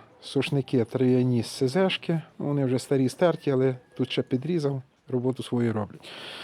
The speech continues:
Е, насіння проводи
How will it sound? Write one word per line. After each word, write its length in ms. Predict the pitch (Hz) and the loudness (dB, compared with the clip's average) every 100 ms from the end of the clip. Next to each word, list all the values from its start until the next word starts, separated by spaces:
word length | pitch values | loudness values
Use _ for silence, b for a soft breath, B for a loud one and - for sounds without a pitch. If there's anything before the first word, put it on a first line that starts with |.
| B B B B B B _ _ - 151 | B B B B B B _ _ -14 -6
Е, 40 | 123 120 117 120 120 117 | -4 -2 -2 0 0 0
насіння 460 | 135 - 151 135 | -2 0 2 0
проводи 560 | - 143 120 113 113 | 2 2 4 2 -2